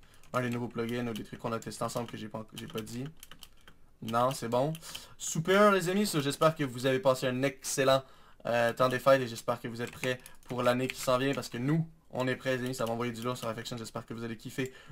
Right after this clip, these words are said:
votre race. Et puis, euh, voilà, je vais vous représenter le faction contre faction aussitôt qu'il sera terminé. Et les autres trucs qui restent, euh, aussitôt que ce sera terminé. Mais sinon,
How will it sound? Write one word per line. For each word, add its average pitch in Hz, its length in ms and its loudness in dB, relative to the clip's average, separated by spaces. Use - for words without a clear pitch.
votre 127 220 2
race. 135 360 6
Et 117 80 -10
puis, 117 320 -6
euh, 110 220 0
voilà, 107 240 -6
je 123 80 -6
vais 120 60 -2
vous 120 100 -6
représenter 127 320 -2
le 123 60 -6
faction 127 220 -4
contre 123 120 -4
faction 120 260 -4
aussitôt 123 180 -8
qu'il 110 100 -10
sera 120 120 -6
terminé. 120 320 -4
Et 135 80 -2
les 127 120 0
autres 131 100 -2
trucs 135 140 -8
qui 131 100 -6
restent, 131 380 0
euh, 120 100 -4
aussitôt 135 280 -6
que - 80 -8
ce - 80 -12
sera 123 100 -6
terminé. 120 300 -4
Mais 113 100 -4
sinon, 127 300 -2